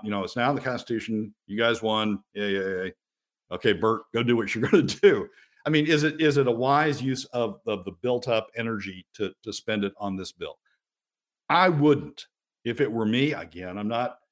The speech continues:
I, I don't wanna, I don't wanna, you know, say Ben's doing the wrong thing, but I wouldn't spend the energy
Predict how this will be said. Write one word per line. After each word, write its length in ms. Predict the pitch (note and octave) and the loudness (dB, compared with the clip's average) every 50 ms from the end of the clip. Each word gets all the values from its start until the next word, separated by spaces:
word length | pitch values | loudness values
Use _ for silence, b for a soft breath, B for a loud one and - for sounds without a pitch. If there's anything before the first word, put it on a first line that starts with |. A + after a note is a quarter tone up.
| _ _ _ _ _ _ _ - | _ _ _ _ _ _ _ -12
I, 100 | - G#2+ - - | -12 -12 -10 -8
I 120 | A2+ A2 | -8 -6
don't 280 | G#2 A#2 A#2 B2 A#2+ B2 | -2 -2 -2 -2 -2 -2
wanna, 400 | B2+ B2+ B2 A#2+ A#2 A2+ G#2 - | -2 0 0 0 0 0 -2 -6
I 60 | G#2 A2 | -8 -6
don't 180 | A2 A#2+ G2+ | -6 -6 -6
wanna, 380 | A2 A#2 A#2 A2 G#2 G2+ G2+ G2 B2 | -6 -6 -4 -2 -2 -4 -4 -6 -8
you 100 | A#2 G2+ | -8 -6
know, 180 | F#2+ F#2 F2+ - | -6 -8 -8 -8
say 180 | - C3 A2+ A2 | -4 -2 -2 0
Ben's 260 | G2+ A2+ A#2 A#2 - | 0 -2 -2 -2 -2
doing 160 | A#2 A#2+ A2 | -2 -2 -2
the 80 | G#2+ G2+ | -2 -2
wrong 240 | G#2+ G#2 G2+ G2+ | -2 -2 -2 -4
thing, 300 | G2 B2+ A2+ F#2+ F2 E2 E2 | -4 -4 -6 -6 -6 -8 -10
but 100 | G#2+ - - | -12 -8 -4
I 160 | C3 C#3 D3 | 0 0 2
wouldn't 460 | D3+ C#3 C3 B2+ B2+ B2+ A#2+ A2 G2 | 2 2 2 2 2 2 2 0 -2
spend 420 | - - - - B2 A#2 A#2 G#2 G2+ | -4 -8 -4 -2 0 0 0 0 -2
the 140 | G2+ G2 G#2 | -2 -4 -4
energy 520 | G#2+ G#2 G#2 G2+ G2 - F#2 F2+ F2 E2 | -6 -4 -4 -6 -6 -10 -12 -14 -14 -16